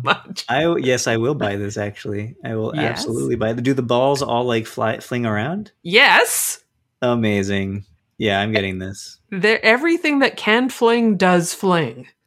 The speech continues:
Speaker 2: Amazing.
Speaker 1: It is so good. I love it <laughs> so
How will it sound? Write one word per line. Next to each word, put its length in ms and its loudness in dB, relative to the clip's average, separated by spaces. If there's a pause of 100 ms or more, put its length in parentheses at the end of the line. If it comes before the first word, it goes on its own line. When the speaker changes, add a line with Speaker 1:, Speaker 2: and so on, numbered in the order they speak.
(140)
Speaker 2:
Amazing. 600 -10 (340)
Speaker 1:
It 160 0
is 300 0
so 300 -2
good. 480 -2
I 120 -4
love 240 -4
it 180 -4
<laughs> 20 -2
so 100 -4